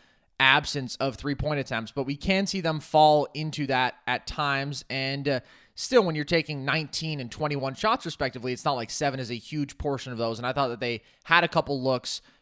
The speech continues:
particularly Book that I can think of, that maybe he passed up on, where if he just knocks down that open three, uh, that's an easy shot for him that he can make a very good percentage of the time.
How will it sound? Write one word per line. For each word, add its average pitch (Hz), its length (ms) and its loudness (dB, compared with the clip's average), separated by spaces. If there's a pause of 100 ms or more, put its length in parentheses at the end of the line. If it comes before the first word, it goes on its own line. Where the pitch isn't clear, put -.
particularly 196 460 0
Book 160 240 2
that 147 100 2
I 127 60 2
can 120 180 -10
think 147 240 -4
of, 113 320 0
that 131 220 -2
maybe 151 260 -2
he 143 160 -6
passed 131 380 0
up 131 160 0
on, 113 200 -2
where 117 360 0 (280)
if 123 120 -6
he 156 120 -6
just 139 180 -6
knocks 143 320 -2
down 135 220 -2
that 131 80 -2
open 123 340 -4
three, 208 380 -4 (400)
uh, 160 140 0
that's 170 260 0
an 160 80 -6
easy 147 220 -4
shot 143 320 2
for 113 120 -6
him 113 200 -6
that 107 140 -10
he 131 160 -10
can 110 340 -8 (160)
make 143 260 -4
a 101 180 -6
very 127 300 -2
good 117 180 -6
percentage 107 380 -6
of 92 60 -10
the 90 80 -10
time. 92 340 -10